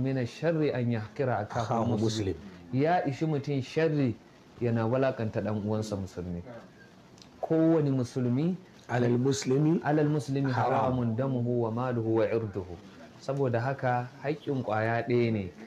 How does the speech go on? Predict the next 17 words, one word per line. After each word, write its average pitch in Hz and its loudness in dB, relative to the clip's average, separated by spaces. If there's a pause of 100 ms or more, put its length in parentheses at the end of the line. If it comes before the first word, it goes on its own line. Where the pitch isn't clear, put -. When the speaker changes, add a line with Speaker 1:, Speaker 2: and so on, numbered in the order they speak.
(340)
Speaker 1:
Abin 135 0
da 135 2
ya 135 2
shafi 131 -2
haƙƙin 135 -2
ɗan 135 0
uwan 143 2
musul-, 127 -2
musulmi 127 -2
akan 139 -4
nan, 143 -2
haka 190 -4 (400)
abin 147 -2
da 143 2
ya 139 0
shafi 139 -2
haƙƙin 123 -2